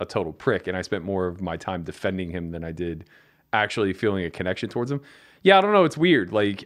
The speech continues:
I see Jay Car-, there's only one Jay Carver. He's so happy. He's so engaging. He's so,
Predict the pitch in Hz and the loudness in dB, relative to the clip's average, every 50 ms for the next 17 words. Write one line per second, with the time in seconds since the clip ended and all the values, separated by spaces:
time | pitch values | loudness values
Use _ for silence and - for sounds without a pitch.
0 | - 120 123 - - 175 160 170 160 - - 143 123 131 151 165 202 214 180 120 | 0 0 0 2 0 2 2 2 4 4 4 2 4 2 2 2 4 2 4 2
1 | 117 113 101 101 92 - - 87 82 80 - 98 110 - - - - 147 160 151 | 2 2 2 0 0 0 -2 -2 -2 -4 -10 -10 -10 -8 -6 2 2 4 2 4
2 | - 98 95 104 - - - - _ _ - 98 - - 110 110 110 107 95 101 | 0 -2 -2 -2 -4 -8 -16 -20 _ _ -8 -8 -2 0 0 0 0 -2 0 0
3 | 104 107 107 101 104 101 98 98 95 - 98 92 - - - 101 98 95 95 92 | 0 2 2 0 -2 -4 -4 -6 -6 -8 -8 -8 -8 -4 -2 0 2 2 2 0
4 | 90 90 - | 0 -2 -6